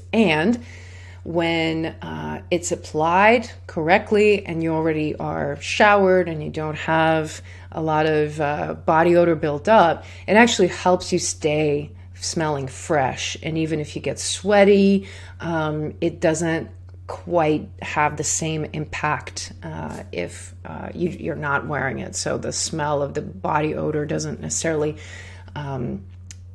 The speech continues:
become so prominent. So good cologne is good, but just being aware of when you're putting it on, whether you're putting it on right before the Malanga,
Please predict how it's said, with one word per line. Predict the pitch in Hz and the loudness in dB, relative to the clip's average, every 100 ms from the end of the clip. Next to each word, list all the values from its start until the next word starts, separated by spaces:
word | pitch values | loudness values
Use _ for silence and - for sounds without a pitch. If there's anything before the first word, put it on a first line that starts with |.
| - | -10
become | - 185 - 180 | -6 -4 0 0
so | - 170 | 2 0
prominent. | - 185 160 139 127 - - - - | 0 2 2 2 -2 -6 -12 -16 -6
So | - 233 175 170 196 - - - - - | 6 10 10 8 2 -8 -16 -16 -2 6
good | 220 220 | 6 8
cologne | 247 226 220 220 220 220 - | 6 8 8 6 6 4 0
is | 180 165 - | -2 -2 -2
good, | - 185 196 226 285 311 - | 6 10 12 12 10 6 -4
but | 185 160 185 175 175 | -4 6 8 8 6
just | 190 190 - | 2 0 2
being | 202 196 190 | 4 6 4
aware | 151 156 175 180 175 | 2 2 6 8 8
of | 160 151 - - - | 6 -2 -12 -18 -16
when | - 156 180 190 214 | -8 2 4 6 6
you're | 214 | 4
putting | 208 214 202 196 | 2 2 4 6
it | 180 | 6
on, | 175 175 175 175 | 4 4 4 2
whether | 160 156 | 0 0
you're | 160 | 0
putting | 160 170 160 | 0 -2 -2
it | 156 | -2
on | 151 147 147 | -2 -2 2
right | 156 160 | 2 2
before | 190 185 196 180 | 0 0 4 6
the | |
Malanga, | 185 170 170 165 170 170 170 | 6 4 4 2 4 2 2